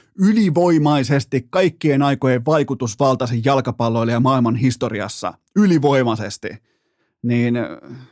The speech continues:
ai jumalauta. Mut kaikilla meillä on hintalappumme. Seuraava kysymys. Montako erää annat valveillaoloaikaa Derek Sisoralle Tyson Furyn vieraana? Ää, mä haluaisin kuulla, että mikä taho päästää vielä, ää, kohta kolmekymmentäyhdeksänvuotiaan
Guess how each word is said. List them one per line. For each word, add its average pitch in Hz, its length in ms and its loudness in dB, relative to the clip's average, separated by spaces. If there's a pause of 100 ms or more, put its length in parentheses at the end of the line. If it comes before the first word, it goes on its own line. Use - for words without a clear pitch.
(120)
ai 127 240 -4
jumalauta. 110 720 -4
Mut 208 140 -4
kaikilla 262 260 0
meillä 190 140 2
on 170 60 2
hintalappumme. 120 580 0 (340)
Seuraava 117 340 -2
kysymys. 208 320 -2 (1400)
Montako 262 340 2
erää 233 240 2
annat 185 240 0
valveillaoloaikaa 143 1000 2
Derek 220 240 0
Sisoralle 139 520 0 (140)
Tyson 147 380 0
Furyn 139 360 2
vieraana? 156 580 4 (1200)
Ää, 165 280 2
mä 208 80 0
haluaisin 254 260 2
kuulla, 226 220 2
että 165 120 -2
mikä 202 260 0
taho 165 260 2
päästää 139 440 2
vielä, 135 320 2 (360)
ää, 147 140 4
kohta 190 320 0
kolmekymmentäyhdeksänvuotiaan 135 1400 0